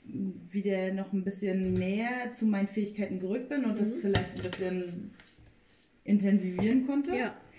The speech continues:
Speaker 1: verbessern konnte so. Aber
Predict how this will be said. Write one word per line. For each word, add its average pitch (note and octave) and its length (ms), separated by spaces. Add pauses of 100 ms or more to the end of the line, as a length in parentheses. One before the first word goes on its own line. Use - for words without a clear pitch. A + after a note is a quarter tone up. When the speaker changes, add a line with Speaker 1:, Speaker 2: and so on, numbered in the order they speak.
(760)
Speaker 1:
verbessern G3+ 520
konnte A#3 320
so. C4+ 340 (460)
Aber F3+ 640